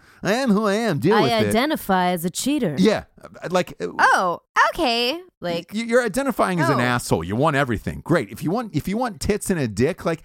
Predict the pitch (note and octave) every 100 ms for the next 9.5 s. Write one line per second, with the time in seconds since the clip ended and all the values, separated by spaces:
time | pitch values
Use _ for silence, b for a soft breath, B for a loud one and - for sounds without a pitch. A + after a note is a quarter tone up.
0 | b - C4 B2 C#3 G#3+ F#3 D#3 b b
1 | G3 E3+ F#3 - B3 B3+ B3 - _ -
2 | D#3+ - A3 - A#3 - D#3+ - G3+ A3
3 | D3 A#2+ D3+ D#3 D3 - G#3+ B3 A#3+ F#3+
4 | F3 F#3 F3 - E3 - A#2 G#2 F#2+ -
5 | G#2 G2 F#2 F2+ E2+ E2+ D#2+ - F2+ E2
6 | - G#2 G#2 - A3 - - A#3+ A3+ F#3+
7 | C4+ A3 A3 F3 F3+ F#3 F#3 F#3 E3 C3
8 | A#2+ B2+ b - D3 - - A3 F3+ E3+
9 | C#3+ B2+ A2+ A#2 A2+